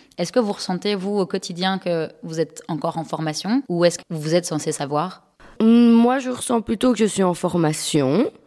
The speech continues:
Speaker 2: C'est-à-dire qu'il y a quand même une grande place pour la formation et aussi que je me sens pas capable de tout faire et que, ben,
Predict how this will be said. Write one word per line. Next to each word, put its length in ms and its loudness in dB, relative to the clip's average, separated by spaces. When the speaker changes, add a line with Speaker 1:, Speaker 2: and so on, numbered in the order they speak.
Speaker 2:
C'est-à-dire 460 0
qu'il 340 2
y 60 0
a 60 2
quand 100 -2
même 160 2
une 140 2
grande 240 0
place 160 0
pour 80 0
la 80 2
formation 360 0
et 80 4
aussi 280 -2
que 160 2
je 100 -2
me 100 2
sens 160 0
pas 200 0
capable 440 -2
de 120 -2
tout 100 -8
faire 320 2
et 60 -2
que, 240 -2
ben, 240 2